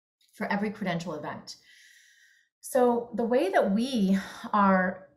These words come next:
changing this is we are still not gonna change the workflow at all. We're still issuing the paper credential, but at the same time, we're issuing digital,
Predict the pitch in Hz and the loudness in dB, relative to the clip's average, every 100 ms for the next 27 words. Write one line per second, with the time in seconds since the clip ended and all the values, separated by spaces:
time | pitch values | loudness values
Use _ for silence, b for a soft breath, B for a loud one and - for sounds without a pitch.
0 | - - 311 392 208 156 160 233 - - | -16 -8 -6 -2 -4 -2 -6 -10 -14 -20
1 | B B B 190 185 196 226 - - 202 | B B B 0 2 2 -2 -10 -4 0
2 | 233 214 202 - - 208 233 269 330 - | 2 0 -2 -8 -8 0 0 -2 -8 -6
3 | 311 302 262 233 233 240 233 220 170 254 | -6 -4 -2 -2 -2 -2 -2 0 -2 -4
4 | - _ - 202 - 269 - 254 262 - | -12 _ -6 -6 -2 -4 -2 -4 -4 -4
5 | 302 302 294 254 254 233 254 190 185 170 | -4 -2 -2 -4 -4 -6 -2 0 0 -4
6 | 226 - B B B B 214 202 208 - | -4 -8 B B B B -8 -6 -6 -6
7 | 247 285 330 - 269 214 190 190 233 233 | -4 -2 -4 -6 -2 2 2 0 -4 -2
8 | 233 214 190 - 240 254 285 285 294 - | 0 0 -2 0 0 2 4 4 2 -10
9 | - | -20